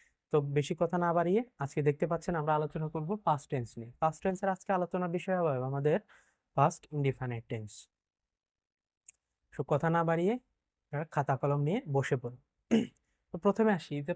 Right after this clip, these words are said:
পাস্ট ইনডেফিনিট টেন্স। পাস্ট মানে হচ্ছে অতীত। পাস্ট মানে কি? অতীত। সুন্দর করে লিখে নেবেন। পাস্ট মানে হচ্ছে অতীত। অতীতকালের কোনো একটা সাধারণ ঘটনা নিয়ে আমরা হচ্ছে এই আলোচনাটা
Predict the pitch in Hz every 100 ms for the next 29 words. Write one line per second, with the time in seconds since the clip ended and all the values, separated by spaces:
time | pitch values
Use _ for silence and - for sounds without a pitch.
0 | - 190 196 - 196 180 156 127 117 -
1 | - - - - 175 - 202 196 208 202
2 | - 247 - _ - 185 - 175 120 -
3 | _ _ _ _ _ _ _ _ _ 143
4 | 139 175 180 190 214 - _ _ - 160
5 | 123 123 _ _ - 147 139 135 143 131
6 | 127 127 135 185 - _ _ _ _ _
7 | _ _ _ _ _ _ _ _ _ _
8 | _ _ _ _ _ _ _ _ _ _
9 | _ _ _ _ _ _ _ _ _ _
10 | _ _ _ 156 147 170 180 175 - 202
11 | 190 143 131 175 170 202 - 190 190 185
12 | 185 190 196 - 143 147 156 180 156 131
13 | 147 151 147 156 143 135 151 160 - 196
14 | 143 127 123 - 123 120 175